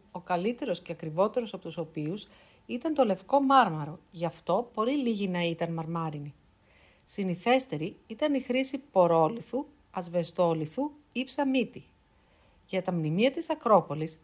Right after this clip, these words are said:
επιλέχθηκε υψηλής ποιότητας μάρμαρο που οι τεχνίτες έφερναν από το λατομείο του Πεντελικού Όρους,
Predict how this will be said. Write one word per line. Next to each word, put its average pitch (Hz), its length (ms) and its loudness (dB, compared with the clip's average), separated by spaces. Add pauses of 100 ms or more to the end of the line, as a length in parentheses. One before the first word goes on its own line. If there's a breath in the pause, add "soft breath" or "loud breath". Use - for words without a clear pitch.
επιλέχθηκε 254 880 -2
υψηλής 202 540 -4
ποιότητας 214 560 0
μάρμαρο 175 600 -2 (360 soft breath)
που - 60 -4
οι 214 80 0
τεχνίτες 220 680 -2 (100)
έφερναν 220 520 0
από 175 120 -6
το 180 80 -2
λατομείο 180 520 -2
του 294 100 -10
Πεντελικού 175 560 -4
Όρους, 185 500 2